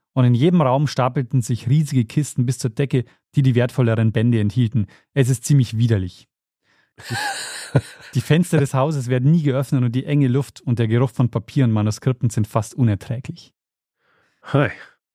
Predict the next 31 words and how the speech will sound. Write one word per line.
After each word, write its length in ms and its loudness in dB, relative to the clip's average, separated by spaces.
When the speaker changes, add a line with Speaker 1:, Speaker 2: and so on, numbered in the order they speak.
Speaker 2:
Und 180 -2
das 140 0
von 120 2
jemandem, 380 2
der 160 2
eigentlich 420 0
für 380 2
solche 400 -2
Sachen 360 0
lebt, 440 -4
ja. 140 0
Speaker 1:
<laughs> 120 2
Ja. 260 0
Aber 260 2
ich 80 -2
glaube, 220 0
den 180 4
Madden 240 2
macht's 220 0
einfach 220 0
fertig, 380 -2
dass 160 -2
das 200 -6
überhaupt 320 0
nicht 100 0
katalogisiert 640 0
ist, 120 -4
sondern 200 0
dass 160 -2
er 60 2
Speaker 2:
Ja, 60 2